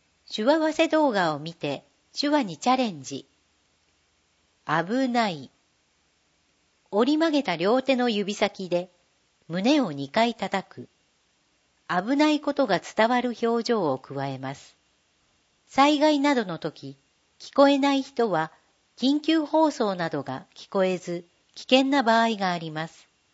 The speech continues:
困っている聴覚障害者を見かけたら、手話や筆談などで状況を伝えてください。毎月、手話動画をアップ中。三原市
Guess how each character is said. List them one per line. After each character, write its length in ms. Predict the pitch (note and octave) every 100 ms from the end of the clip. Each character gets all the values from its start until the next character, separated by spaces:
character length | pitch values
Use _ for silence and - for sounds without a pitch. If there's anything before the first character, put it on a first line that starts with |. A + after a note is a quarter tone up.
| _ _ _ _ _ _ -
困 220 | A3 C#4
っ 60 |
て 200 | D#4 -
い 100 | A#3
る 240 | E3 D#3+ D3
聴 260 | - A#3+ C#4+
覚 260 | D4 D4 C4+
障 240 | C#4 C4+
害 180 | C4 C4
者 220 | - D#3+
を 60 | C#3+
見 140 | C#3
か 120 | F#3
け 140 | F#3 F3+
た 160 | E3+
ら、 200 | D3+ C#3+ _ _ _ _ _ _ _ -
手 120 | C#4+
話 160 | B3
や 320 | F3 D3 C#3+ -
筆 300 | - - B3
談 220 | C#4+ C#4
な 120 | C4+
ど 140 | C4+ F3+
で 260 | D3 C3+ - C#3+
状 240 | E3 B3+
況 320 | C4 C4+ B3
を 80 | A#3+
伝 300 | - - G3
え 60 | A3+
て 120 | G#3+
く 100 | F3+
だ 140 | F#3+
さ 180 | - F#3
い。 120 | C#3 _ _ _ _ _ _ _ _ _ _ _ _ _ _
毎 260 | F#3+ B3 C4
月、 480 | - - A3 A3 _ _
手 200 | - G3
話 160 | A3+ C#4+
動 240 | D4 C#4
画 200 | F3+ D3
を 160 | B2+ C#3+
ア 40 |
ッ 60 | C#3+ -
プ 100 | G#3+
中。 480 | - F#3+ F#3+ F#3 - _ _ _ _ _ _ _ _
三 140 | G3+ G#3+
原 280 | C#4 C#4+
市 320 | C#4+ F3+ D#3+